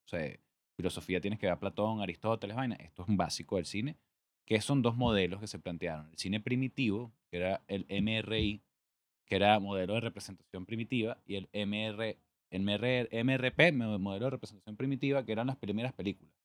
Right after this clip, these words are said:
Un plano frontal, una cámara sin movimiento y una secuencia teatral reproducida al frente o,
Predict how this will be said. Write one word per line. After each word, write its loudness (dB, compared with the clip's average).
Un -2
plano 6
frontal, 0
una -6
cámara -8
sin -20
movimiento -6
y 8
una 12
secuencia 4
teatral 2
reproducida -6
al -6
frente -2
o, -2